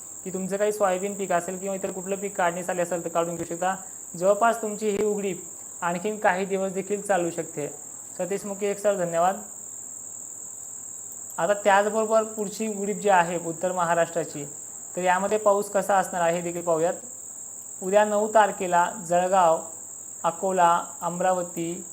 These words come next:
नागपूर, चंद्रपूर, गोंदिया या भागांमध्ये स्थानिक वातावरणाचा पाऊस ठिकठिकाणी चालू असणार आहे. या भाग, पाऊस नऊ आणि दहा तारखेला कायम आहे, त्यामुळे जालन्यावर याचा फारसा परिणाम होणार नाही आहे. स्थानिक वातावरणामुळे एक दोन ठिकाणी पाऊस पडेल,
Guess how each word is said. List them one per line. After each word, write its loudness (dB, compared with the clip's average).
नागपूर, 0
चंद्रपूर, -2
गोंदिया 2
या 6
भागांमध्ये 4
स्थानिक 0
वातावरणाचा 2
पाऊस -2
ठिकठिकाणी -4
चालू 4
असणार 0
आहे. 2
या 8
भाग, 8
पाऊस 4
नऊ 2
आणि 4
दहा 4
तारखेला 0
कायम 4
आहे, -2
त्यामुळे 2
जालन्यावर 4
याचा 2
फारसा 2
परिणाम -2
होणार 0
नाही 0
आहे. -2
स्थानिक 0
वातावरणामुळे 2
एक -4
दोन -4
ठिकाणी -4
पाऊस 0
पडेल, -4